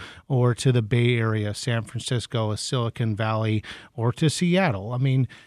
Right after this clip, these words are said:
uh, one of the things we, we learned in, during the, uh, the failed bid for Amazon's second headquarters was that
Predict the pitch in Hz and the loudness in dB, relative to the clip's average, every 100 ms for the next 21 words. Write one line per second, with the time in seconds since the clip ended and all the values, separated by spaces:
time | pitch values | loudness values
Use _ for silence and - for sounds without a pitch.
0 | _ 147 123 123 175 208 147 170 127 139 | _ -4 0 2 2 2 2 2 4 2
1 | 143 135 135 147 170 160 139 - - 165 | 2 0 2 4 6 6 4 0 -4 0
2 | 151 151 - 143 139 117 110 123 120 110 | 0 -2 2 4 6 4 2 0 0 -2
3 | 113 113 - 147 147 117 127 123 - 110 | -2 -2 0 2 2 4 2 2 -4 -4
4 | 120 127 123 123 117 117 143 - 110 127 | 0 2 2 2 0 0 -2 0 0 0
5 | 139 - 113 92 123 - 151 131 113 127 | -2 -4 -4 -4 -8 -6 -2 0 0 0
6 | 123 - | -2 -4